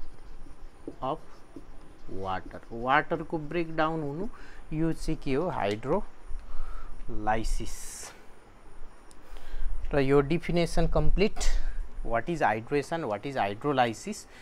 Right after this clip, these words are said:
र आज अब हामी हेर्दैछौँ कि hydrolysis। अब यहाँबाट कस्तो कस्तो क्वेसनहरू हाम्रो यो competitive medical इन्जिनियरिङको इन्ट्रान्समा generate गर्छ। र यो हाम्रो टुवेल्भ क्लासमा एउटा question जहिले सोधिरहेको छ, यो theory एक्जाममा पनि,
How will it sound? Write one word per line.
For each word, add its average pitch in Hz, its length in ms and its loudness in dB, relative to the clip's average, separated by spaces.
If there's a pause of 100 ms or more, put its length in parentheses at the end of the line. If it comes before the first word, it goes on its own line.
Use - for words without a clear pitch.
(280)
र 160 40 0
आज 143 360 4
अब 151 360 0
हामी 120 380 -2
हेर्दैछौँ 151 520 -2
कि 180 240 0
hydrolysis। 113 1000 -4
अब 147 240 -8
यहाँबाट 180 340 -4 (200)
कस्तो 180 240 -8
कस्तो - 340 -6
क्वेसनहरू 156 640 0
हाम्रो 107 280 -2
यो 139 160 -2
competitive 143 680 -2
medical 139 420 2
इन्जिनियरिङको 135 640 -2
इन्ट्रान्समा 127 580 -2
generate 120 460 -4
गर्छ। 110 380 -6 (1200)
र 156 60 -2
यो 151 240 0
हाम्रो 127 320 0 (140)
टुवेल्भ 175 320 4
क्लासमा 160 440 0
एउटा 143 200 0
question 147 440 -2
जहिले 160 340 2
सोधिरहेको 139 680 -4
छ, - 120 -8 (360)
यो 127 140 -2
theory 127 580 -2
एक्जाममा 135 500 -2
पनि, 123 320 -4